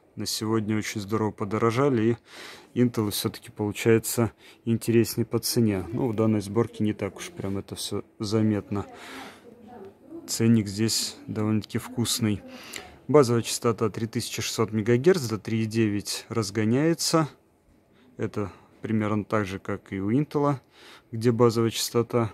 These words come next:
не два и девять, не два и восемь. Процессор не сказал бы, что греется, но так как кушать он умеет, особенно если поставить его на приличную материнскую плату,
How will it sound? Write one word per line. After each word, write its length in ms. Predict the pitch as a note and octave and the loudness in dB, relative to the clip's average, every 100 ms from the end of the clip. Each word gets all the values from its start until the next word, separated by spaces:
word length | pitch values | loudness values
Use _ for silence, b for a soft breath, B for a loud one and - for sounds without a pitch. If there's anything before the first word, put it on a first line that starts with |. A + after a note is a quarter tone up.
| - B B B - | -10 B B B 2
не 140 | B2 | 4
два 280 | A#2 A#2 A#2+ | 6 6 8
и 80 | A#2 | 6
девять, 420 | G#2+ A2+ A2 - | 4 2 2 -2
не 100 | A2+ | -4
два 280 | G#2+ A2 A2 | 0 0 2
и 20 | |
восемь. 520 | G#2+ A2 - - G#2 - B B B B B B - | 2 0 -2 -4 -4 -6 B B B B B B 2
Процессор 480 | C3 C3 C#3 - | 2 4 2 4
не 100 | B2+ | 2
сказал 380 | B2+ - C3 B2 | 2 4 6 6
бы, 220 | G#2+ G#2+ | 4 -2
что 240 | G#2 - A2 | -4 -2 -2
греется, 680 | G#2 C3 F#3+ G3 - B2+ B2 | 2 4 4 2 0 2 2
но 260 | D3 D#3 - _ - _ _ _ _ _ _ B B _ | 2 -2 -6 _ -20 _ _ _ _ _ _ B B _
так 200 | B2+ A#2 | -2 0
как 180 | A2 - | 0 -2
кушать 400 | B2+ - G#2 - | -4 -4 -4 0
он 140 | G#2+ - | -2 2
умеет, 560 | B2 E3 G3 F#3 - - - - | 4 6 6 4 -2 -14 -18 -12
особенно 460 | A2+ - A2 G#2 | -8 -4 -4 0
если 240 | G#2+ - - | -2 -2 -2
поставить 580 | A2 - - G#2 G2 G#2 | -2 0 4 2 2 -2
его 160 | G2+ | 0
на 340 | G#2+ A2 G2 F#2 - | 4 2 2 -4 -4
приличную 520 | A2 A2 G2+ - G2+ | -2 0 -2 -4 -4
материнскую 540 | G2+ G#2+ G#2+ - A#2+ | -2 -2 -2 -2 -2
плату, 480 | B2 E3 E3 C#3+ | 6 6 6 0